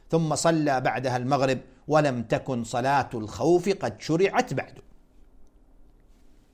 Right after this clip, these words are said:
وصلت جيوش الأحزاب إلى حدود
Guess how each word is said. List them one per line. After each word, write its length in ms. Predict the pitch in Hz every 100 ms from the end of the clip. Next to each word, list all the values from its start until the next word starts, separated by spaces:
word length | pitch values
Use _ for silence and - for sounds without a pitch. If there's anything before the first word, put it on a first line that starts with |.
| _ _ _ _ - - - _ - - - - - - - _ - - - - - - - - - _ _ - - -
وصلت 720 | 196 269 - 233 208 208 -
جيوش 500 | 151 196 247 214 -
الأحزاب 800 | 175 170 165 147 185 214 214 170
إلى 260 | 190 190
حدود 840 | - 151 135 170 175 180 180 180